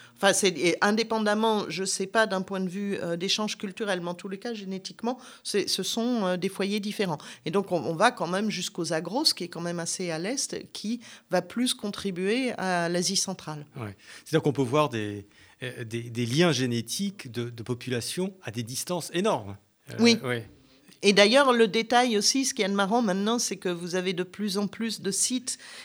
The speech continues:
Speaker 1: qui sont analysés par l'A D N jusqu'à, il y a, on va dire, trois mille ans, cinq mille ans, et vous avez toujours des, des trucs surprenants. Par exemple, je me souviens un site qui a été fouillé au Turkménistan, ils ont regardé l'A D N,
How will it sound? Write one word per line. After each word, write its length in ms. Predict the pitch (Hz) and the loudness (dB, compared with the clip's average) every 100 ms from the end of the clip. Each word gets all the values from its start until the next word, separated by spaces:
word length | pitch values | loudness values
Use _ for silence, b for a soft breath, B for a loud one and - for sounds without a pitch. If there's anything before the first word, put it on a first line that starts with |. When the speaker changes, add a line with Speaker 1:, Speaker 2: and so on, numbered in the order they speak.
| B | B
Speaker 1:
qui 120 | 208 | -2
sont 180 | - 208 | 0 4
analysés 540 | 202 208 202 214 233 | 6 6 4 4 2
par 240 | 247 208 190 | 2 4 6
l'A 160 | 196 | 4
D 100 | 185 | 6
N 400 | 196 226 233 202 | 6 6 6 4
jusqu'à, 500 | 185 170 - - 190 | 2 0 0 0 0
il 60 | 190 | 2
y 60 | 165 | 0
a, 100 | 156 | 0
on 200 | 156 165 | -2 0
va 140 | 170 | -2
dire, 220 | 170 190 | 0 -4
trois 220 | - - 190 | -2 0 2
mille 280 | 202 214 | 2 0
ans, 200 | 208 220 | 0 0
cinq 320 | 214 - 190 - | 0 -2 -2 -2
mille 160 | 185 | 0
ans, 120 | 208 226 B B B | 2 0 B B B
et 80 | 180 | -2
vous 160 | 185 | 0
avez 160 | 180 180 | 0 -2
toujours 300 | - 202 196 | -4 -4 -4
des, 160 | 175 151 | -6 -8
des 180 | 151 | -10
trucs 300 | 156 - 180 | -10 -8 -4
surprenants. 640 | - 117 - - 220 254 190 | -4 -4 -4 0 4 4 4
Par 180 | 185 175 | 2 0
exemple, 420 | 175 185 202 - | -2 -4 -4 -6
je 140 | - | -6
me 60 | 180 | -6
souviens 360 | 165 180 185 185 | -6 -4 -2 0
un 40 | |
site 340 | 180 - 240 | 0 0 -4
qui 120 | - 185 | -2 -4
a 20 | |
été 160 | 170 | -2
fouillé 400 | 185 - 190 208 | -6 -6 -2 0
au 60 | 202 | -2
Turkménistan, 840 | 196 190 - 180 175 175 - 208 196 | -4 -8 -4 -2 0 0 0 0 0
ils 100 | 175 | -4
ont 80 | |
regardé 400 | 160 170 170 175 | -2 -2 -2 -2
l'A 160 | 165 156 | -2 -2
D 100 | 151 | 2
N, 200 | 180 | 2